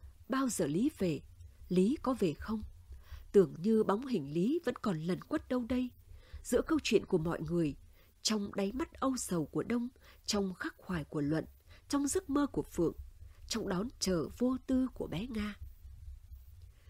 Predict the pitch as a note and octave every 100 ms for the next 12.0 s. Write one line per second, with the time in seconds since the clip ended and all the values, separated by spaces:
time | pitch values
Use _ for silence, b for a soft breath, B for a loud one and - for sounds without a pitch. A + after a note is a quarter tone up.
0 | b b - G#3 A3+ F3+ D#3 C3 - -
1 | G3+ B3 A3+ B3+ G#3+ - - A3 A3 -
2 | b b b - A#3 - D4+ G#3+ A3+ E4+
3 | A3+ G#3 D#3 - G#3 C3+ G#3+ C#4 - C4+
4 | B3+ C#4 D#4 A3+ A3+ C4+ A#3 A#3+ D#4+ F#3
5 | C#3 - B3+ - F4+ - D3+ - E3+ C#3
6 | D3 - B3+ A#3+ A#3+ - b b b -
7 | - G#3+ G3+ A3+ G3+ G#3 E4+ - b b
8 | - - B3 F#3+ D3+ - F3 B3 - -
9 | - - B B B B G3+ F3 - D4+
10 | G#3 D3+ - C#4 C4+ C4 C#4+ D4+ B3 F3+
11 | - C4 A3 F#3 D3+ D#3+ E3 D3 B3+ C4